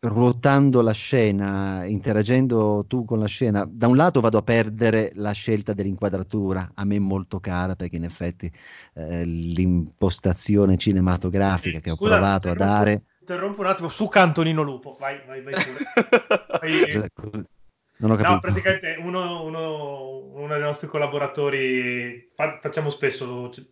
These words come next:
Speaker 2: tra me e lui c'è spesso questa diatriba
Speaker 1: Ah.
Speaker 2: del fatto che secondo me il designer quando, cioè, insomma, lo sviluppatore quando imposta la telecamera è un po' regista e, e non si può parlare di regia quando togli questo controllo, che è un po' il discorso che stavi facendo tu, se dai la possibilità al giocatore di,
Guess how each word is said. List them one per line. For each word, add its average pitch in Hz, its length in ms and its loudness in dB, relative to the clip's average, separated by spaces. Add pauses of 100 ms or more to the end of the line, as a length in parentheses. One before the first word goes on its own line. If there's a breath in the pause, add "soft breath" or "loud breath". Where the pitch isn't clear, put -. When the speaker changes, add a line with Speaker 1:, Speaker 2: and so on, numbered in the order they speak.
(140)
Speaker 2:
tra 131 140 -2
me 147 120 2
e 151 40 2
lui 156 120 0
c'è - 100 -8
spesso 131 320 -12
questa 127 220 -8
diatriba 120 840 -8 (100)
Speaker 1:
Ah. 113 300 0
Speaker 2:
del 139 80 -4
fatto 185 360 2
che 160 380 2
secondo 156 420 -4
me 180 220 2
il 156 140 -4
designer 160 640 -2
quando, 143 340 -8
cioè, 127 240 -2
insomma, 120 240 -16
lo 123 100 -12
sviluppatore 135 520 -8
quando 135 460 -8 (260 loud breath)
imposta 143 540 0
la 147 100 2
telecamera 147 440 0
è - 20 2
un 143 100 -2
po' 147 140 0
regista 143 800 0
e, 123 680 -4 (360 soft breath)
e 123 120 -6
non 147 100 0
si 147 120 -4
può - 120 2
parlare 165 320 4
di 147 60 -2
regia 151 340 0
quando 127 280 -8
togli 120 600 -8
questo 120 220 -10
controllo, 117 320 -4
che 101 60 -8
è - 40 -8
un 123 40 -10
po' 151 100 0
il 147 60 2
discorso 143 300 -2
che 139 80 -2
stavi 135 180 0
facendo 131 340 -4
tu, 131 120 -2
se 117 140 -6
dai 117 120 0
la 127 80 2
possibilità 139 480 -4
al 139 60 0
giocatore 135 520 -2
di, 127 280 -2